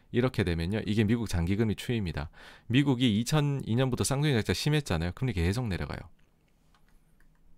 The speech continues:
그러니까 이게 미국이 참 굉장한 포지션을 차지하고 있는 겁니다. 별다른 미국이 노력을 안 해도요, 이런 자동 안정 장치가 있어요, 미국 경제가. 그러면서 지속적인 저금리 혜택을 누릴 수 있는,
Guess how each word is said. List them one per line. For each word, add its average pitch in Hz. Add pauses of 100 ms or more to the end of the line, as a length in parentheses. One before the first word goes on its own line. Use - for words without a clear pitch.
(800)
그러니까 110
이게 143
미국이 135
참 156 (460)
굉장한 190
포지션을 131
차지하고 147
있는 85
겁니다. 76 (440)
별다른 196
미국이 147
노력을 120
안 82
해도요, 87
이런 113
자동 107
안정 90
장치가 82
있어요, 80
미국 85
경제가. 73 (540)
그러면서 143
지속적인 151
저금리 87
혜택을 87
누릴 87
수 -
있는, 87